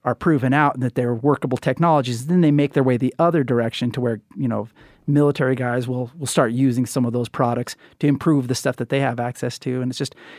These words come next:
it's really a fascinating aspect of American firearms culture,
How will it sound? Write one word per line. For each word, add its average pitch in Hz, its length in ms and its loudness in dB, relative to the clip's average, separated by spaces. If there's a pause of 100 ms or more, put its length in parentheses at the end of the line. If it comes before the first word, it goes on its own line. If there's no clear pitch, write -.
it's - 160 -4
really 180 220 4
a 147 60 0
fascinating 160 760 2 (100)
aspect 151 480 0
of 131 80 0
American 139 460 2
firearms 143 400 2
culture, 147 480 0